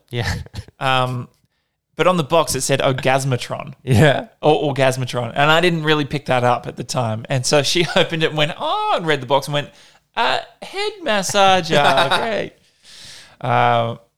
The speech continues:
Speaker 2: Ricky then moves on to chat about his, uh, outfit choice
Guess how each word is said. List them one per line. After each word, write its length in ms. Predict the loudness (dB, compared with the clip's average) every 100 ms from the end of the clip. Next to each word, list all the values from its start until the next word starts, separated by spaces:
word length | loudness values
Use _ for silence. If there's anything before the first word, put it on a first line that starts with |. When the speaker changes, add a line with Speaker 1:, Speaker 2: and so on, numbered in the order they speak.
| _ _ _ _
Speaker 2:
Ricky 220 | -4 0
then 160 | 2 2
moves 180 | 2 2
on 120 | 0
to 180 | 0 -2
chat 220 | -2 -2
about 200 | 0 -2
his, 220 | -2 -6
uh, 260 | -6 -6 -8 -6
outfit 380 | -6 -6 -12
choice 580 | -8 -4 -4 -4 -6 -8